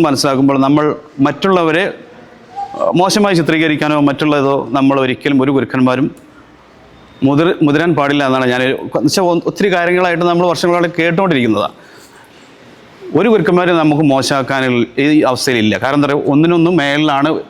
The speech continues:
ഒൽ-, എല്ലാ ഗുരുക്കന്മാരും. നമ്മൾ ഒത്തിരി കാര്യങ്ങളായിട്ട് മനസ്സിലാക്കുന്നുണ്ട്. ഈ രൗദ്ര തന്ത്രശൈലി എന്ന് പറയുമ്പോഴത്തേക്കും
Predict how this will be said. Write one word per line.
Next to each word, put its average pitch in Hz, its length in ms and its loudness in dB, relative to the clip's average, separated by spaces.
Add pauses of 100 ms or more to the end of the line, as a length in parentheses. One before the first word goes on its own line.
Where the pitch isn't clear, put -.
(140)
ഒൽ-, 160 200 0 (100)
എല്ലാ 185 240 0
ഗുരുക്കന്മാരും. 117 500 0 (600)
നമ്മൾ 190 200 0
ഒത്തിരി 196 200 0
കാര്യങ്ങളായിട്ട് 180 400 0
മനസ്സിലാക്കുന്നുണ്ട്. 120 560 0 (2250)
ഈ - 20 4 (480)
രൗദ്ര 165 280 2 (500)
തന്ത്രശൈലി 180 520 2
എന്ന് 180 140 2
പറയുമ്പോഴത്തേക്കും 143 600 0